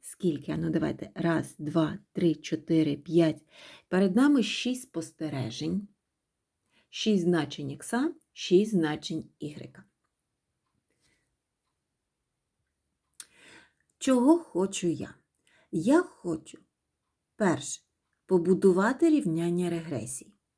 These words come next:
Друге, я хочу розрахувати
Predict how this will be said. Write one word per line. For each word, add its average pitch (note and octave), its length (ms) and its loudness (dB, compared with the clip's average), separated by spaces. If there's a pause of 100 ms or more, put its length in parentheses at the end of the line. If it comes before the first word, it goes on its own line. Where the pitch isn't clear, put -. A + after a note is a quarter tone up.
(460)
Друге, F3+ 480 2 (640)
я G#3 300 2
хочу F3 760 0 (600)
розрахувати F3 1300 0